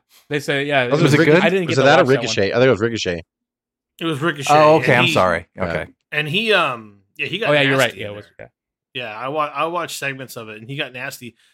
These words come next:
Speaker 4: The Miz can go, but The Miz doesn't have to. I mean, I don't know how to explain it. It's, it's back to
Speaker 1: But
Speaker 4: the
Speaker 1: he's
Speaker 4: Daniel
Speaker 1: good.
Speaker 4: Bryan, you know, story that we love and that was burning our memories. We talked about it. You know, Daniel Bryan and Miz, and Miz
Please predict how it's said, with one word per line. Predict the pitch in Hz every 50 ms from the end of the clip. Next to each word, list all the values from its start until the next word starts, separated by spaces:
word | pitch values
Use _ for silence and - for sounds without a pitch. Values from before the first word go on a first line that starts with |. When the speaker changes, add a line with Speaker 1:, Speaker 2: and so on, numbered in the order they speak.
| _ _ -
Speaker 4:
The | 160
Miz | 170 208 269 302 226
can | - - 202 170 143
go, | 123 131 123 135 175 170 120 95 92 98 104 _ _ _ _ _ _ _
but | 139 131 127 135 _ _ _ _ _ _
The | - 147
Miz | 143 160 196 196 190
doesn't | 247 226 208 180 - _
have | - - 180 233 - - -
to. | - 113 98 95 110
I | 127
mean, | 135 139 131 127 _ _ _ _ _ _ _ _ _ _ _ _ _ _ _ _ _
I | 208 202
don't | 202
know | 180 135
how | 120 117 110
to | 104 104
explain | 98 90 - - - 101 104 107
it. | 110 120
It's, | 127 117 - - _ _ _ _
it's | - 139 139
back | - 196 214 202
to | -
Speaker 1:
But | -
Speaker 4:
the | 175 185
Speaker 1:
he's | 151 131
Speaker 4:
Daniel | 143 139 147 151 151 139
Speaker 1:
good. | 127
Speaker 4:
Bryan, | - 120 120 123 131 131 135 135 131 123 123 _ _ _ _
you | _ 147 127
know, | 120 120 120 120 120 117 117
story | - - - 135 131 131
that | 127 127
we | 123 123
love | 120 123 123 123 123 123 123
and | 120 117
that | 113
was | 110 107
burning | - - 127 127 127 127
our | 120 120
memories. | 120 117 117 120 123 123 120 113
We | 117 -
talked | - 120 117 _
about | _ 117 113 113 117
it. | 117 113 - _ _ _ _ _ _ _ _ _ -
You | 120
know, | 117 113
Daniel | 107 - 131 127 123 120
Bryan | 120 123 120 123 123
and | 120
Miz, | 117 117 117 117 113 - -
and | 139 127 120 120
Miz | 123 127 123 120